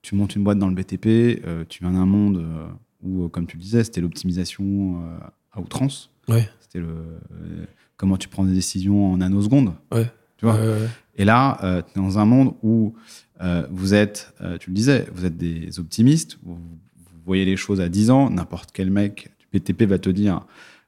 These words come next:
Speaker 1: euh, si on, on arrive à, à bouger un step en dix ans, on sera déjà content, tu vois.
Speaker 2: Ouais.
Speaker 1: Euh, c'est quoi un peu toi ton retour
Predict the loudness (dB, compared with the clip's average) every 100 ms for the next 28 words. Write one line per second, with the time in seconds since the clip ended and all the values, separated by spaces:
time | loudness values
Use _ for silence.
0 | -20 -18 -10 0 2 4 2 2 4 6
1 | 4 2 0 0 2 2 2 4 4 4
2 | 0 2 2 2 0 2 0 -2 -2 -2
3 | 0 0 -2 -4 2 2 2 -4 -2 -2
4 | -4 0 2 2 0 -8 2 2 6 4
5 | 4 2 2 2 2 2 2 -4 -6 _